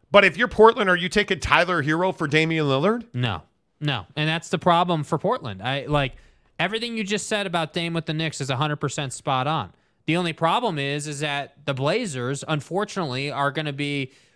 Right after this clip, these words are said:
Speaker 2: ridiculous about it, and they're gonna ask for guys like Julius Randle. They're gonna ask for, you know, the moon, and, and that's what I think is difficult. Like,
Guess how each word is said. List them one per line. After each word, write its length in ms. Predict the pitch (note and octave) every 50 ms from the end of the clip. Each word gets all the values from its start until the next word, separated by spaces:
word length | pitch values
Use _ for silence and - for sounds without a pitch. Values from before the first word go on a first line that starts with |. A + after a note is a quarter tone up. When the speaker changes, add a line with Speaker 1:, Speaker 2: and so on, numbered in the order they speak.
| _ _
Speaker 2:
ridiculous 680 | - E3 D3+ B2 D3 F3 - - G3+ F3 D3+ C3 -
about 300 | C3 A2 G#2 G2 G2+ A#2
it, 140 | C#3 D#3 -
and 100 | C3 B2+
they're 100 | C3 C#3+
gonna 140 | E3+ G3 G3
ask 260 | G#3 A#3+ C#4 C4+ -
for 120 | - A3 G3+
guys 220 | F3 D#3+ C#3+ C#3
like 140 | C#3 B2+ A#2+
Julius 460 | - C3+ B2 A#2 A#2 A2 G#2 - -
Randle. 320 | A#2 G#2 G2 F#2+ F#2 F2
They're 180 | D#2+ G#2+ G#2+ A#2+
gonna 160 | C#3+ E3+ F#3
ask 380 | F#3+ G#3+ B3+ C4+ B3+ - - -
for, 360 | - G3 F#3 E3+ D#3 D3+ C#3 G#2+
you 120 | D3 D3+
know, 140 | D3 C3+ B2
the 80 | A#2+ A#2+
moon, 340 | B2 B2 A#2 G#2+ G2 G2
and, 120 | G#2+ A#2+ B2
and 200 | G#2+ D3 C#3+ C#3+
that's 280 | D3+ F3 G#3 A3+ -
what 100 | - C#4+
I 80 | C#4+ C4+
think 220 | - C4+ C4 -
is 140 | B3+ G3 E3
difficult. 520 | - A3 B3 - C4+ - - D#3 B2+ G#2+ B2
Like, 240 | D3 C#3 C3 -